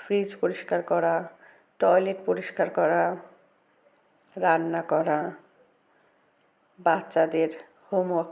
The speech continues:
করানো, স্কুলে দিয়ে আসা, নিয়ে আসা,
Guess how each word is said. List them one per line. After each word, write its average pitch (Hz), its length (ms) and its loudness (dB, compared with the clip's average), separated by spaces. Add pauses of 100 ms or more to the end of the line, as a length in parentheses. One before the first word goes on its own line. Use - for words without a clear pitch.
করানো, 170 480 -2 (200)
স্কুলে 175 400 -4
দিয়ে 175 220 0
আসা, 170 320 -4
নিয়ে 170 200 -4
আসা, 156 440 -2